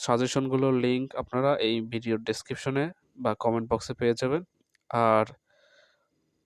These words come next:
পিডিএফ সাজেশন শিটের জন্য আমাদের গ্রুপে জয়েন করতে হবে, Facebook গ্রুপ, সেটাও লিংক ডেসক্রিপশনে দেওয়া থাকবে।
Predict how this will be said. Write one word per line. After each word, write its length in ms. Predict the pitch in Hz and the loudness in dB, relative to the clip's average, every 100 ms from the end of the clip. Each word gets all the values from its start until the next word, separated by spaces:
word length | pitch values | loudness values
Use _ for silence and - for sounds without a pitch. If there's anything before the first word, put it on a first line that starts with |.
| _ _ | _ _
পিডিএফ 300 | 147 135 139 - | 0 4 2 2
সাজেশন 380 | 139 131 131 143 - | 2 2 -2 -4 -2
শিটের 240 | 143 151 147 | 2 2 4
জন্য 160 | 151 160 | 2 2
আমাদের 240 | 123 117 113 120 | 2 2 0 0
গ্রুপে 320 | 117 107 117 131 143 | -2 2 2 2 -2
জয়েন 180 | 127 110 110 | 0 2 2
করতে 180 | 110 117 | 0 0
হবে, 140 | 110 156 - _ _ _ _ _ | 0 -2 -8 _ _ _ _ _
Facebook 360 | 131 117 123 120 | -4 -4 -6 -4
গ্রুপ, 200 | 123 127 - _ _ _ _ _ _ _ _ _ _ _ _ | 0 0 -2 _ _ _ _ _ _ _ _ _ _ _ _
সেটাও 380 | - 135 131 139 151 131 | -8 0 4 6 6 2
লিংক 160 | 123 117 - _ _ _ _ _ 139 | 0 -4 -8 _ _ _ _ _ -2
ডেসক্রিপশনে 480 | 123 - 127 131 123 | -2 0 0 2 4
দেওয়া 140 | 120 113 | 4 4
থাকবে। 220 | 120 131 | 0 2